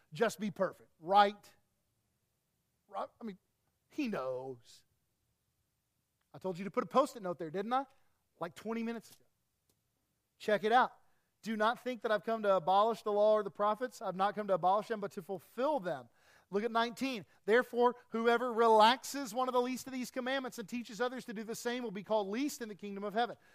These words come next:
He's saying we're not gonna relax anything. In fact, Jesus has tripled down on what he was saying before. Not only did he say, "Blessed are these people," and now he's saying, "Not, don't murder, but don't even be angry." Like, he's doubled down on the law,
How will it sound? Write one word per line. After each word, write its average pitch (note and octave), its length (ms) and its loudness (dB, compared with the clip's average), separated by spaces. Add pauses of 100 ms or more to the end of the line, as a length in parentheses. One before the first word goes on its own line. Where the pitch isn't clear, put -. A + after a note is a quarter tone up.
(180)
He's C4 180 -4
saying D4 420 0 (180)
we're C4+ 140 0
not E4+ 120 4
gonna C4+ 140 2
relax A#3+ 480 4
anything. C#4+ 400 -4 (320)
In A#3+ 100 -2
fact, E4+ 400 6 (120)
Jesus E4 400 -2
has B3 120 -6
tripled B3 560 2
down A3+ 380 4
on G3+ 100 0
what A3+ 160 2
he A#3+ 100 -2
was G#3+ 120 -6
saying A3 300 -4
before. F#3+ 380 -2 (220)
Not B3 160 4
only D#4 220 2
did A#3 120 -2
he A#3 120 -4
say, A3+ 220 0
"Blessed G3+ 360 -2
are A3 140 -6
these G3+ 200 -10
people," A3 340 -2 (180)
and G3+ 140 -2
now A#3+ 180 0
he's A#3+ 120 -6
saying, A3 220 -2
"Not, A#3+ 460 -2
don't A#3 220 0
murder, A#3+ 520 2 (160)
but - 80 -2
don't C#4 160 2
even A#3 160 -6
be G#3 160 -6
angry." C4+ 220 -4
Like, G#3+ 140 -2
he's G3+ 180 -6
doubled A#3+ 380 4
down G3+ 180 2
on G3 100 -4
the F#3 80 -2
law, G3 280 4